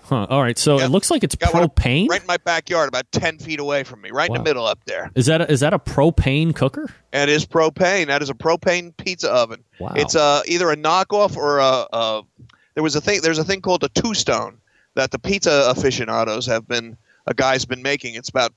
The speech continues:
Speaker 2: over a thousand dollars, and he's been making it
Speaker 1: Oh.
Speaker 2: quite a few years.
Speaker 1: Wow.
Speaker 2: And we all wanted one, but the price was so expensive. Uh, this thing has a sixty thousand B T U burner. It's four hundred dollars. Most of my customers that were saving their money to get wood-fired ovens, like we sell Forno Bravo,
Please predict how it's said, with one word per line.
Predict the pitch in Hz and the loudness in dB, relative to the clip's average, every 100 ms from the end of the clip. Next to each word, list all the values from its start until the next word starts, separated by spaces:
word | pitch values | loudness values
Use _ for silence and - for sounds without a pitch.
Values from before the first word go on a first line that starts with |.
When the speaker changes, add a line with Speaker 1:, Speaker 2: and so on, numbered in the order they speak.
| - | -14
Speaker 2:
over | 117 113 | -12 -10
a | |
thousand | 120 117 113 104 | -2 0 -2 -4
dollars, | 104 117 104 110 | 0 0 -2 -8
and | 113 | -12
he's | 113 | -16
been | 104 | -8
making | 120 123 | -8 -2
it | 165 | 0
Speaker 1:
Oh. | 175 | 2
Speaker 2:
quite | 135 156 | 2 0
a | |
few | 147 127 | -4 -4
years. | 147 170 135 139 | 0 2 2 -2
Speaker 1:
Wow. | 67 - _ _ - | -8 -18 _ _ -6
Speaker 2:
And | 143 139 139 135 | -4 -2 -4 -4
we | 151 | 0
all | 175 175 | 2 4
wanted | 196 196 | 2 2
one, | 151 147 135 | 0 -2 -2
but | 139 | -8
the | 131 | -2
price | 151 151 123 | 0 0 -2
was | |
so | - 135 | -4 -4
expensive. | 117 - 147 143 113 104 _ _ _ _ _ | -4 -2 -2 -2 -10 -18 _ _ _ _ _
Uh, | 123 123 | -2 0
this | 147 - | 0 -2
thing | 170 | -2
has | 156 | -2
a | 135 | -2
sixty | - 180 170 | -4 -4 -2
thousand | 165 156 139 | 0 0 -2
B | 139 139 | -8 -8
T | 131 | -8
U | 127 | -6
burner. | 123 131 131 107 | 0 0 0 -6
It's | - | -6
four | - 151 | -4 0
hundred | 175 160 | 0 0
dollars. | 131 120 117 117 113 - _ _ _ _ - | 2 2 2 0 -4 -16 _ _ _ _ -18
Most | 143 185 214 | 0 0 2
of | 233 | 0
my | 202 | 2
customers | 190 185 180 170 | 2 0 -2 -2
that | 160 | -2
were | 143 | -2
saving | 120 160 160 160 | 0 0 0 -6
their | 151 | -4
money | 151 147 | -2 -2
to | |
get | 131 135 | -2 -2
wood-fired | 127 139 147 127 123 | 0 0 4 2 2
ovens, | 113 117 | 0 -4
like | 117 110 | -10 -10
we | 123 | -4
sell | 135 120 | -2 -2
Forno | 127 123 | -4 -6
Bravo, | 117 123 131 135 147 | -2 2 2 4 2